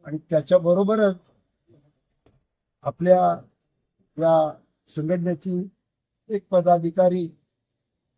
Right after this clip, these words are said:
श्रीमती तेजस्विनी खरात, तिचाही वाढदिवस. काल आपण त्यांना शाब्दिक रूप्या WhatsApp-द्वारे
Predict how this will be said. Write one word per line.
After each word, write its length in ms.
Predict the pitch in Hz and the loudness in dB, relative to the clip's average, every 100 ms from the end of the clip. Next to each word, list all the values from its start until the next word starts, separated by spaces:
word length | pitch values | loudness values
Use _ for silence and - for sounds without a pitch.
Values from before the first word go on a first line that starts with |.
| _ _ _ - 143 | _ _ _ -10 -8
श्रीमती 640 | 165 160 156 170 175 170 - _ _ _ _ - | -6 -6 -4 -2 0 -2 -6 _ _ _ _ -8
तेजस्विनी 500 | 156 151 147 156 160 | -6 -4 -6 -6 -6
खरात, 360 | 156 147 175 139 - _ _ _ _ _ _ _ 269 | -4 0 2 0 -6 _ _ _ _ _ _ _ -18
तिचाही 640 | 262 196 196 196 196 208 _ - | -2 0 0 -2 -6 -10 _ -6
वाढदिवस. 600 | 147 160 160 175 185 180 _ _ _ _ _ _ - | -4 -2 -2 0 0 -2 _ _ _ _ _ _ -6
काल 180 | 151 156 | 0 2
आपण 260 | 151 165 | 0 -4
त्यांना 440 | 151 165 165 165 165 - 139 - - _ 208 180 | -8 -6 -4 -4 -6 -10 -20 -20 -20 _ -16 -8
शाब्दिक 400 | - 147 151 160 | -4 -4 -4 -4
रूप्या 480 | 170 147 180 180 170 - _ _ _ _ _ _ - | -4 -2 0 0 -2 -12 _ _ _ _ _ _ -8
WhatsApp-द्वारे 1200 | 131 127 170 - _ - 160 160 180 180 - | -6 -4 -4 -4 _ 0 4 4 2 -6 -12